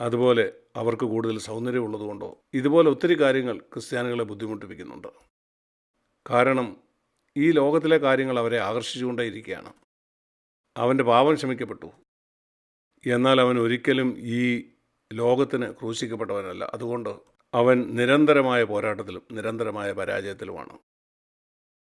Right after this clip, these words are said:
എന്നിട്ട് അവൻ പ്രതീക്ഷിക്കുന്നു, "മറ്റുള്ളവർ പറയുന്ന ഈ ക്രിസ്തീയ ജീവിതം ഞാൻ ഒരു ദിവസം പ്രാപിക്കുമെന്ന്." ഇത് നിന്റെ ജീവിതത്തിൽ യാഥാർത്ഥ്യമാകുന്നതിൽ ഇതൊരിക്കലും നിനക്ക് അനുഭവിക്കാൻ കഴിയില്ല.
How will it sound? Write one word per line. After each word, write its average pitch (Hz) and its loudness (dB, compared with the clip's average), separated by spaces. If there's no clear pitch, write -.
എന്നിട്ട് 131 2
അവൻ 123 4
പ്രതീക്ഷിക്കുന്നു, 113 -2
"മറ്റുള്ളവർ 117 -2
പറയുന്ന 110 -2
ഈ 107 -6
ക്രിസ്തീയ 113 -8
ജീവിതം 104 -8
ഞാൻ 98 -10
ഒരു 98 -10
ദിവസം 98 -12
പ്രാപിക്കുമെന്ന്." 90 -10
ഇത് 147 4
നിന്റെ 143 6
ജീവിതത്തിൽ 123 0
യാഥാർത്ഥ്യമാകുന്നതിൽ 110 -2
ഇതൊരിക്കലും 110 -6
നിനക്ക് 98 -10
അനുഭവിക്കാൻ 104 -10
കഴിയില്ല. 92 -12